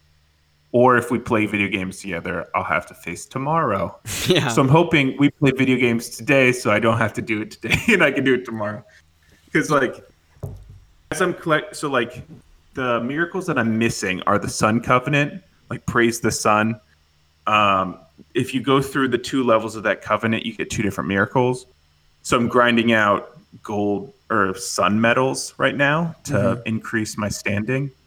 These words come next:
Speaker 1: But, like, I'm slowly getting embers and stuff to, like, help me in that fight. So I'm fine grinding out levels that way. Um, so I have currently about eighty attempts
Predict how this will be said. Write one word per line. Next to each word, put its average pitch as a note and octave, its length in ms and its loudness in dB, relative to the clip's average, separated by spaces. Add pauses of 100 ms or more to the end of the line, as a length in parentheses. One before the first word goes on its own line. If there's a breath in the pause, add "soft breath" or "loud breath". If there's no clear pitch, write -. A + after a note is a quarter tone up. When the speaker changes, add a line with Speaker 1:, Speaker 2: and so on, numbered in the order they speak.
(500)
Speaker 1:
But, A#2+ 120 2
like, A2 160 4
I'm G#2+ 100 4
slowly A#2+ 640 6
getting G2+ 720 2
embers G#2+ 840 4 (220)
and G2+ 160 -10
stuff - 500 -4
to, G2+ 160 -10
like, F2+ 300 -4 (200)
help - 480 -4
me A2 260 -6
in G2+ 120 -4
that G2 240 -2
fight. F#2+ 480 -2
So A#2 160 2
I'm G2+ 100 2
fine A#2 320 2
grinding F#2+ 420 0
out F2+ 160 -4
levels F2+ 360 -6
that F#2+ 180 0
way. C3 240 -2 (1040)
Um, G2+ 560 -2 (1200)
so A#2 480 2
I B2 180 4
have B2+ 440 0
currently C3+ 440 -2
about A2+ 380 0
eighty A2+ 340 -2
attempts - 580 -6